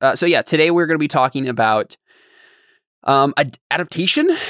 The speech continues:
uh, published material, and, uh, like, adapting it. So if you're n-, if you're coming at role-playing games from a particular niche, if you're coming at it from a, the other direction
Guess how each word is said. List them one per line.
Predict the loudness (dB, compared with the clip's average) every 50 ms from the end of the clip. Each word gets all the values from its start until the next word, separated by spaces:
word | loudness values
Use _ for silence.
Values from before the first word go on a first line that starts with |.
| -12 -14 -16 -12 -8
uh, | -4 -2 0 0 0 0
published | 0 -2 -4 -2 2 2 0 2 0 -2 -4 -6 -8 -12 -8 _
material, | -4 -4 -4 -4 -4 -2 0 2 4 4 6 6 6 6 6 6 4 2 0 -2
and, | -2 0 0 0 0 0 0 0 0 -2 -2 -6 -8 _
uh, | -10 -10 -8
like, | -6 -8 -8 -6 -6
adapting | -4 -2 0 0 0 -2 -2 -2 0 2
it. | 2 0 0 -2 -4
So | 0 2 4 4 2 0 -6 _ _ _ _ _ _ _ _ _ _ _ _ _ _ _ _ -20 _ _ _
if | -4 -4 0
you're | 0 0 2 2
n-, | 2 2 2 2 0 0 -2
if | -2 0
you're | 0 -2
coming | 0 -2 -2 -2 -2 -2 -4
at | -2 -2 -2 -4 -2
role-playing | 0 0 0 0 0 -2 -4 -4 -2 -4 -4
games | -4 -4 -4 -4 -4 -6 -8 -10 -14 -20
from | -4 -2 -2 -2
a | -2
particular | -6 -14 -12 -6 -6 -6 -4 -2 -2 0 0 2 2 0 0 -2 -4 _ _ _ _ _ _ _ _ _ _ _ _ _ _ _ _ _ _
niche, | -4 -2 -2 -2 -4 -4 -4 -6 -6 -6 -8 -12 _ _ _ _ _ _ _
if | -10 -8
you're | -8 -6
coming | -4 -2 -2 0 0
at | 0 -2
it | -2
from | -2 -2 0 0
a, | 0 -2 -6 _ _ _ _ _ _ _ _ _ _ -14
the | -12 -4 -4 -4 -2 0 0
other | 0 2 2 2
direction | 2 2 0 0 0 0 -2 -4 -4 -2 -2 -2 -2 -4 -6 -8 -14